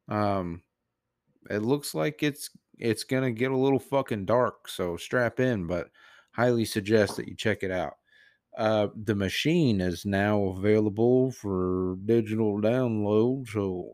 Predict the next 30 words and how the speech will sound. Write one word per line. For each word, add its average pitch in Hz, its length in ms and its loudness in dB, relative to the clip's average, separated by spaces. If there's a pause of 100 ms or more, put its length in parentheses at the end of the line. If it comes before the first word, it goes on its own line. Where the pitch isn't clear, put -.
uh, 67 400 -12
suggest 80 520 -8
you 85 160 -8
hop 95 300 -4
on 95 180 2
that 107 200 2
one 104 220 2
if 107 180 2
you 95 80 0
haven't 110 300 2
seen 123 240 0
it. 120 160 2
If 104 160 -2
you 98 80 -6
didn't 120 240 2
go 117 160 8
see 117 260 4
it 113 60 6
in 104 140 -2
theaters, 123 420 2
you're 101 140 2
a 92 40 -2
piece - 300 -4
of 92 100 -4
shit - 360 0
for 107 100 -4
not 107 240 0
supporting 117 460 0
my 95 100 0
boy. 123 360 6